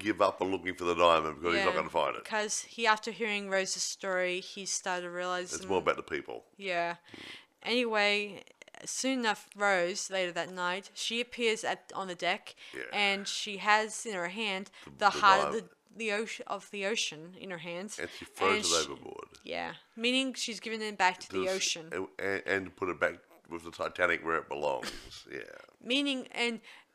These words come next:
Speaker 2: later that night, sh-, um, some people keep thinking whether or not she's asleep
Speaker 1: Ah.
Speaker 2: or dead. I think she might be dead.
Speaker 1: Now, w-, now, actually, uh, I've got something I was gonna,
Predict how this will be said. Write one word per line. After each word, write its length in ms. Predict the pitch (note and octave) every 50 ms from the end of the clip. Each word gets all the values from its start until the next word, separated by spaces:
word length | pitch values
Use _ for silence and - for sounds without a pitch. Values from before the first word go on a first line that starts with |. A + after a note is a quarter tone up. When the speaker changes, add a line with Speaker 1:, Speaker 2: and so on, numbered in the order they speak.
| _ - - -
Speaker 2:
later 240 | - B3+ C#4 C4+ C4
that 200 | G#3 G#3+ G3+ G3
night, 360 | G3+ G3 F#3+ F#3+ F#3+ G3 -
sh-, 180 | - - - - - -
um, 200 | - G#3 G#3 G3+
some 180 | - - B3+
people 200 | B3 A#3+ B3 G#3
keep 180 | G3+ - G#3+ G3+
thinking 480 | - - G3+ G3 G3 - G3+ F#3+ F#3+ F#3+
whether 220 | G3 F#3+ F#3 F#3
or 40 | G3
not 140 | F#3+ F#3+ -
she's 180 | - - - -
asleep 520 | - - - - - B3+ C4+ C4+ C#4 C#4 -
Speaker 1:
Ah. 460 | D#3+ - E3+ - - D#3+ - - D3
Speaker 2:
or 40 | D3
dead. 320 | C#4 C4+ C4 B3+ B3+ C4 - - - - - - -
I 200 | C4 C#4 C#4 C#4
think 300 | C4+ - - A#3+ A3 G#3+
she 200 | - - - G#3+
might 240 | G3 G3 F#3 F#3 - -
be 120 | F3+ E3 -
dead. 280 | - - F#3 F#3+ G3+
Speaker 1:
Now, 100 | - F2+ F2
w-, 180 | E2+ F#2+ G#2 - -
now, 260 | A2+ A2 G#2 G#2 - - F2+ G#2 A#2
actually, 440 | B2 B2 - - - F2+ F2+ F2+ F2+
uh, 240 | F2 F2 E2+ F2
I've 120 | F2+ F2 E2+
got 160 | - - -
something 240 | - E2+ E2 E2+ E2+
I 40 | E2
was 100 | D#2+ D#2+
gonna, 200 | F2 E2 E2